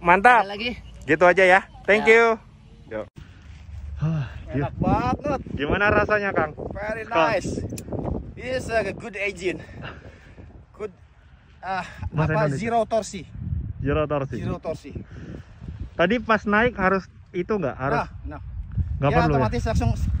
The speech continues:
Speaker 3: kita goyangkan kaki sedi-, eh, goyangkan pantat sedikit langsung masuk.
Speaker 1: Langsung masuk sendiri
Speaker 3: Padahal
Speaker 1: ya?
Speaker 3: badan saya gede.
Speaker 1: Ah.
Speaker 3: <laughs> Saya berat sembilan puluh dua kalau habis makan.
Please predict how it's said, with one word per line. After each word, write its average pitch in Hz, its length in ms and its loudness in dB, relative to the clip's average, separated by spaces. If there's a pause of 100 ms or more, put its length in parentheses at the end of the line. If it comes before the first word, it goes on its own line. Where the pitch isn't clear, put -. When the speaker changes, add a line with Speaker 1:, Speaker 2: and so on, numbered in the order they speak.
(220)
Speaker 3:
kita 226 220 -4
goyangkan 220 420 2
kaki 220 240 -4
sedi-, 220 240 -10
eh, 226 80 0
goyangkan 226 400 0
pantat 220 240 -4
sedikit 226 260 -4
langsung 226 220 -2
masuk. 214 240 -4 (240)
Speaker 1:
Langsung 170 240 2
masuk 185 180 2
sendiri 190 300 2
Speaker 3:
Padahal 262 240 4
Speaker 1:
ya? 247 60 0
Speaker 3:
badan 226 180 2
saya 240 180 -2
gede. 233 380 0 (320)
Speaker 1:
Ah. 160 600 4
Speaker 3:
<laughs> 107 40 -6
Saya 220 160 0
berat 247 240 -4
sembilan 240 260 -2
puluh 233 220 -4
dua 233 320 2
kalau 208 160 -6
habis 208 160 -4
makan. 208 480 -4